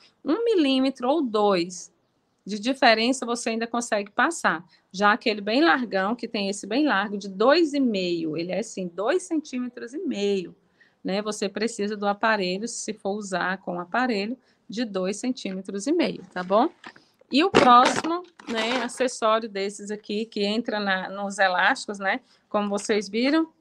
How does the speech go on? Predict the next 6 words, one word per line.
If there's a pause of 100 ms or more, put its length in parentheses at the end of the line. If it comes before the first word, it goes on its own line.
(120)
esses
três
aqui, (340)
né, (320)
são
elásticos,